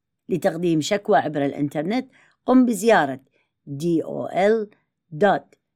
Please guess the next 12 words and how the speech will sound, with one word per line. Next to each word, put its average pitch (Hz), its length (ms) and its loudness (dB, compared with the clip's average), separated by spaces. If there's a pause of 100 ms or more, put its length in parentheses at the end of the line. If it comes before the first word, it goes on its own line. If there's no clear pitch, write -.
(180)
جي 170 180 0
أو 143 260 0
في 202 400 -2 (220)
سلاش 170 680 -2 (400)
أو 208 260 2
إيه 151 420 -2 (340)
إس 180 240 -2
إيه 151 460 -2
إم 208 240 -2 (240)
سلاش 170 640 -2 (400)
بروجرامز 202 760 0 (180)
سلاش 165 640 -2